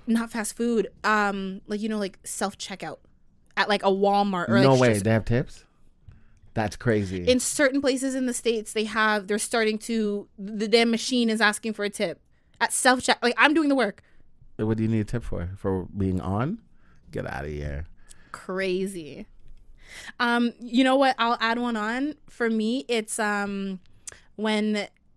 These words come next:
Speaker 1: whether it's online or at a store, and they're just like, "Oh, like, would you like to donate, uh, two dollars to children without homes and without parents, and they have no limbs, and
Speaker 2: No,
Speaker 1: they're,
Speaker 2: I,
Speaker 1: they're"
Speaker 2: <laughs> that shit's, yeah.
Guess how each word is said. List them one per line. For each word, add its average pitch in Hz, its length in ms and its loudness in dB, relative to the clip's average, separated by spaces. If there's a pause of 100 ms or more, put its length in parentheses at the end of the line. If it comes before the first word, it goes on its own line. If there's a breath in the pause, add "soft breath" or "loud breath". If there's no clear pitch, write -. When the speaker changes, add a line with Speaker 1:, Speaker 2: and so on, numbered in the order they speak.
(160)
Speaker 1:
whether 233 220 2
it's 220 100 -4
online 220 480 0
or 208 140 -2
at 202 100 -2
a 202 60 -6
store, 202 460 0
and 214 120 -4
they're 214 80 -2
just 226 140 -12
like, 262 160 -10
"Oh, 311 120 -2
like, 285 160 -4
would 277 120 -6
you 285 60 -4
like 277 180 -6
to - 100 -12
donate, 262 600 -4 (460 loud breath)
uh, 254 200 -2
two - 220 -6
dollars 277 460 -2
to 285 100 -16
children 277 580 -4
without 269 360 -2 (320 loud breath)
homes 294 520 0
and 262 240 -2 (240 loud breath)
without 311 220 -2
parents, 294 420 -6
and 262 140 -4
they 269 60 -2
have 285 140 0
no 269 120 0
limbs, 277 400 0
and 254 120 2
Speaker 2:
No, 247 80 0
Speaker 1:
they're, 233 100 -2
Speaker 2:
I, 208 60 -6
Speaker 1:
they're" 262 180 0
Speaker 2:
<laughs> - 140 2
that 196 140 8
shit's, 202 400 8
yeah. 113 200 4